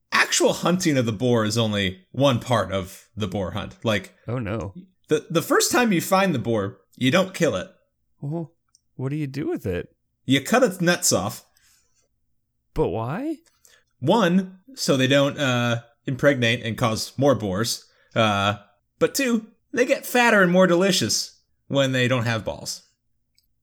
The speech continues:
Speaker 2: <sighs> I'm trying to think of the reason for that, because they don't have to stay lean and mean for the, for the females anymore, so they just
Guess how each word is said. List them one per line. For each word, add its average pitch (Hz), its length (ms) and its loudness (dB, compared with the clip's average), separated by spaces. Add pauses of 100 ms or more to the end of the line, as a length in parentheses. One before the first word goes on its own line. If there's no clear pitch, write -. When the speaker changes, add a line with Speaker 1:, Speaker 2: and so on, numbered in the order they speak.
(540)
Speaker 2:
<sighs> 78 60 -8 (1040)
I'm 135 100 -2
trying 180 280 -2
to 180 80 -2
think 165 260 -4
of 127 300 -4
the 110 580 -2 (260)
reason 120 560 0
for 123 200 -2
that, 110 380 -2 (120)
because 143 300 0
they 147 120 2
don't 147 280 0
have 147 220 -2
to 143 100 -6
stay 139 220 0
lean 123 300 2
and 120 140 0
mean 120 300 0
for 120 240 0
the, 104 420 0
for 127 80 -6
the 110 80 -4
females 143 440 -2
anymore, 147 380 -2
so 156 120 -4
they 117 120 -2
just 113 240 -4